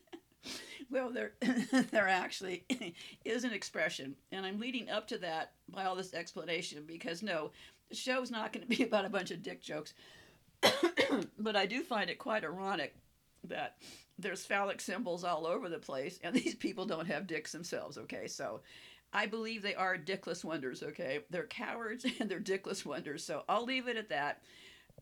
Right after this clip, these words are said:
I will look forward to seeing you in the next show. <clears throat> I just wanted to address this now instead of waiting for the next show, and, uh, because that's how I roll. And, uh, you know, I did that show about, I don't, I don't talk about things that I'm just ignoring <laughs> myself. Like,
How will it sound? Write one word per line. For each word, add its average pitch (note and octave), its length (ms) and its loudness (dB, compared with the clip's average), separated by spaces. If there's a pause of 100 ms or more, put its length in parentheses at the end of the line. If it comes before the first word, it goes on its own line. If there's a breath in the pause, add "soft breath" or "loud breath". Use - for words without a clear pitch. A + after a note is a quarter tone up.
(120)
I A3+ 100 0
will A3 120 4
look A3+ 160 -2
forward B3 220 0
to F#4 100 2
seeing C4 220 -2
you B3 60 -2
in A3+ 60 -2
the G#3 80 -2
next G3+ 240 0
show. G3+ 300 4 (100)
<clears throat> - 180 2
I A3 100 0
just B3 200 0
wanted A#3+ 280 0
to - 100 -4
address F#3+ 380 -2
this G#3 200 -4
now F#3 340 2
instead G3 280 -4
of F3+ 100 -6
waiting G3 260 -2
for G#3+ 120 -6
the F3 80 -4
next E3 260 -4
show, D#3+ 400 0 (100)
and, G3 440 -4
uh, F#3 220 0
because A3 360 -6
that's A3+ 200 -4
how B3+ 200 0
I A#3+ 120 2
roll. A#3 520 -2
And, F#3+ 340 -4
uh, E3 320 -2 (400)
you E4+ 100 -10
know, G#3 100 -8
I F#3+ 100 -6
did A#3 180 -2
that F#3+ 180 -2
show G#3 260 -4
about, F3 200 -4
I G3 100 0
don't, D4+ 260 -4
I A3+ 140 2
don't A4 180 -4
talk A3 320 -2
about F#3+ 300 -2
things F3 240 -4
that F3+ 100 -8
I'm E3 140 -2
just F#3 180 -6
ignoring E3 540 -4
<laughs> G3 140 -6
myself. F3 520 -2
Like, G#3 260 -6